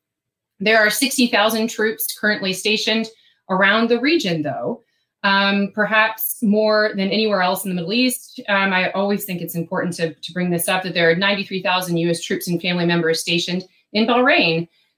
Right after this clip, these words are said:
Um, and they are living among, uh, the locals there, including, of course, Iranian proxies. And then, um,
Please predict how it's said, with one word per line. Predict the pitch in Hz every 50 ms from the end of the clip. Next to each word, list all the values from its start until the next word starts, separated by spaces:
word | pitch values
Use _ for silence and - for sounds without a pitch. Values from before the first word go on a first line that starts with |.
| _ -
Um, | 208 202 208 208 208 208 -
and | 208 202 208 208 202 202 202
they | 185 196 196 202
are | 196 196 190 190 190 185 - 196
living | 190 196 190 202 196 196 196 190 -
among, | - 180 180 170 170 170 170 170 170 170 170 -
uh, | - 165 160 160 160
the | 156 170 175 202
locals | 214 220 220 240 220 214 -
there, | - 214 208 208 208 208 202 - 190
including, | 185 - - 196 190 190 190 190
of | 180 -
course, | _ - 185 185 185 175 - -
Iranian | 196 170 180 180 180 175 170 165 165 165 -
proxies. | 226 220 220 220 - - 214 220 214 - - - _ _ _ _ _ _ _ _ _ _ -
And | 208 202 196
then, | 196 185 185 180 185 190 -
um, | - 196 185 180 185